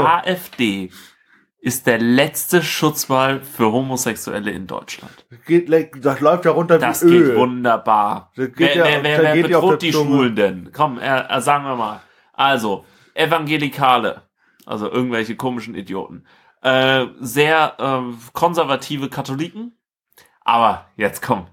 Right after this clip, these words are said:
Speaker 1: wer, wer ist es denn wirklich? Muslime, oder? Einwanderer, Flüchtlinge,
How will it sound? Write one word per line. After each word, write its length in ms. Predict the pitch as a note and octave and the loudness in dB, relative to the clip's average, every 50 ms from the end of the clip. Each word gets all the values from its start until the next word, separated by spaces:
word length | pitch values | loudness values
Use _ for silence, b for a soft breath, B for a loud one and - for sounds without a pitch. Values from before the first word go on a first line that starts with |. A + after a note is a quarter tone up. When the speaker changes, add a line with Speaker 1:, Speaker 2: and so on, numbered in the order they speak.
| _ _ _ _ _ _ _ _ _ - | _ _ _ _ _ _ _ _ _ -2
Speaker 1:
wer, 220 | G#2+ A2 A2 A2 | 0 2 2 2
wer 120 | A2 A2 - | 2 2 2
ist 160 | A2+ A#2+ G#2 | 0 0 0
es 120 | B2 A2+ - | -2 -2 0
denn 200 | B2+ A#2+ A2+ A2 | 0 0 2 2
wirklich? 560 | A2+ A#2+ A#2 - A2+ G2 F#2+ F2+ F2 - _ _ _ _ _ _ _ _ _ - | 2 2 2 2 0 -2 -2 -4 -6 -10 _ _ _ _ _ _ _ _ _ -12
Muslime, 840 | A2+ A2 A#2+ C#3 C#3+ C#3+ D3+ D#3+ E3 E3 D#3 C#3+ B2 G#2+ F#2+ - _ _ - | -6 0 2 2 2 2 0 -2 0 2 2 2 2 2 -2 -6 _ _ -2
oder? 480 | - C#3+ F3 F3 C3 G2 - - _ _ _ | -2 0 2 2 0 0 -4 -10 _ _ _
Einwanderer, 760 | - - D3+ E3+ D#3 D#3 D3+ C#3+ B2+ B2 A2 G2+ F2+ F2+ - | -4 -2 -2 0 0 0 0 2 0 0 0 0 -4 -4 -6
Flüchtlinge, 800 | - - C#3+ F#3 F#3 F3+ - D#3 D3+ D3 C3 B2 G#2+ G2 - - | -8 -4 0 0 0 0 0 -2 -2 0 0 0 -2 -2 -4 -10